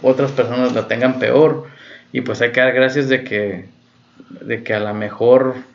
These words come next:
tienes, este, o sea, estás tú todavía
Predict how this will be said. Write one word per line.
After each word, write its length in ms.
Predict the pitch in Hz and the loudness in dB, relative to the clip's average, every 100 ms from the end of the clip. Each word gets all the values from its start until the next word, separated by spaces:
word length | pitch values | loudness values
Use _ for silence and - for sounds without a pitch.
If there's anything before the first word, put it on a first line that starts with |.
| _ _ _ _ - - _ - - _ | _ _ _ _ -20 -20 _ -20 -20 _
tienes, 540 | - 135 135 143 131 - | 4 6 6 4 2 -2
este, 540 | 113 - 123 123 - | -6 -4 -2 -2 -2
o 40 | 104 | -4
sea, 200 | 113 104 98 | 0 -2 -2
estás 440 | 113 - 120 120 - | -6 -4 -2 -2 0
tú 180 | 135 131 | 0 4
todavía 680 | 131 127 127 127 139 139 | 6 6 4 4 2 -2